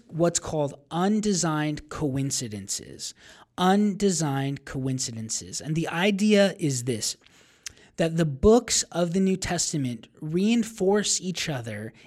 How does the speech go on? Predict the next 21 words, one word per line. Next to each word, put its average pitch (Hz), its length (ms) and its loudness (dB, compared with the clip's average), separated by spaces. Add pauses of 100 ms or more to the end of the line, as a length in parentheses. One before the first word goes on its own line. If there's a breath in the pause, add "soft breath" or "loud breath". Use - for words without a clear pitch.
(120)
in 156 140 -2
such - 340 2
a 247 80 6
way 127 480 2 (220 soft breath)
that 143 260 -4
rules 196 500 4
out 165 360 0
the 151 80 -8
possibility 160 920 -2
of 135 200 -6
them 143 220 -2
being 139 360 -4
made 131 260 -4
up. - 380 -14 (720 loud breath)
It 175 180 0
screams 185 1040 4 (160)
eyewitness 156 880 0
testimony. 123 840 -4
People 185 520 0
who 170 240 0
were 147 160 0